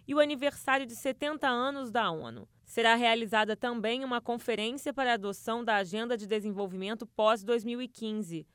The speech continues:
E em dezembro, o chefe da onu declarou que o mundo deve finalizar um acordo climático significativo em reunião que vai acontecer em Paris. Para a Ban, as empresas têm um papel chave no sucesso de todos esses fóruns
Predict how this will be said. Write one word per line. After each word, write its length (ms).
E 100
em 160
dezembro, 680
o 60
chefe 340
da 200
onu 300
declarou 600
que 100
o 60
mundo 260
deve 380
finalizar 680
um 140
acordo 400
climático 580
significativo 1080
em 100
reunião 500
que 120
vai 180
acontecer 540
em 100
Paris. 580
Para 240
a 20
Ban, 320
as 80
empresas 500
têm 160
um 80
papel 380
chave 560
no 100
sucesso 480
de 140
todos 560
esses 300
fóruns 520